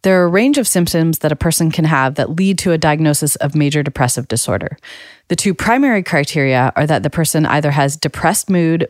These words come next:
most of the day, nearly every day, or they have a loss of interest or pleasure in things they used to enjoy.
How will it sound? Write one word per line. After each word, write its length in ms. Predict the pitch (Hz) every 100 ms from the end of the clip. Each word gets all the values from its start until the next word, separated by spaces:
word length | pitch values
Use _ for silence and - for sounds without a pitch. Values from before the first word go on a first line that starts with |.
| -
most 380 | 156 156 156
of 100 | 175
the 80 | 165
day, 300 | 160 160 156
nearly 380 | 170 156 135 113
every 260 | 160 190 165
day, 360 | 147 135 131 - - - - _ -
or 300 | 220 202 185
they 140 | 170
have 160 | 160 151
a 80 |
loss 380 | 143 160 185 196
of 120 | 175
interest 460 | - 165 - 160 -
or 40 |
pleasure 560 | 156 - 156 151 135 135
in 160 | 139 151
things 380 | - 175 170 160
they 100 | 156
used 380 | 147 165 170 -
to 100 | 147
enjoy. 440 | 143 127 80 69